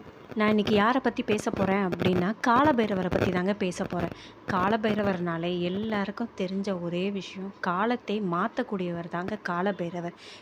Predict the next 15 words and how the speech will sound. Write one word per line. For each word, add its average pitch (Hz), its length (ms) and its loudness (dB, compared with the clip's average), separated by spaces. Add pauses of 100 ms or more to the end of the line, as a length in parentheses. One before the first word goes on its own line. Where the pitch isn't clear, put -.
(120)
காலனையும் 233 760 2
வெல்பவர் 214 520 2
அப்படின்னு 185 340 -2
கூட 202 260 0
இவருக்கு 190 340 -2
ஒரு 175 160 -4
பேர் 190 220 -4
உண்டு. 175 260 -4 (1040)
காலபைரவர் 214 800 0
நாலு 220 400 2
பொழுதான 202 680 2
காலை, 185 520 0
பகல், 185 400 0
மாலை, 185 640 0
இரவு, 202 440 0